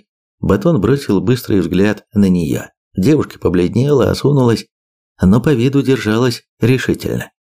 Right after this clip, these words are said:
Молодцом, чучундра на плече. «Эх, Лерка, Лерка, вернем мы твоего святошу».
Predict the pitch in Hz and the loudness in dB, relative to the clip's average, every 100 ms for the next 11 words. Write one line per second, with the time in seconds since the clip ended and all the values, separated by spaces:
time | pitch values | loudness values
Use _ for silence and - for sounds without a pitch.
0 | _ - 92 80 - - 131 123 - - | _ 0 2 2 -2 0 2 2 -2 -8
1 | _ _ - - - 113 135 113 117 - | _ _ -4 -4 0 0 2 2 -2 -4
2 | - 117 117 107 - 107 92 - _ _ | -2 0 2 0 0 -2 -2 -4 _ _
3 | _ _ _ _ - 131 156 151 - 113 | _ _ _ _ 0 2 4 2 0 0
4 | 95 117 139 - 123 120 98 98 95 98 | 2 2 0 -2 0 2 2 0 0 0
5 | 92 87 - _ _ - 107 151 120 139 | 0 -2 -8 _ _ 0 2 2 0 0
6 | 165 - - 113 113 104 101 95 - 90 | 0 -2 -2 0 2 2 2 0 0 -2
7 | 76 - | -2 -4